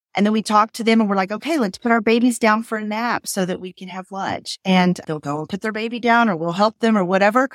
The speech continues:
And then we kinda skedaddle out and we <laughs> leave the babies with them. And it's fun. A lot of times the families will come.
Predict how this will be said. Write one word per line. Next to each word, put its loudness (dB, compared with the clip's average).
And 4
then 4
we 2
kinda 0
skedaddle 2
out 2
and -8
we -6
<laughs> -4
leave -2
the -2
babies -4
with -20
them. -4
And 2
it's -2
fun. 2
A 0
lot 0
of -10
times -6
the -14
families -4
will -2
come. 2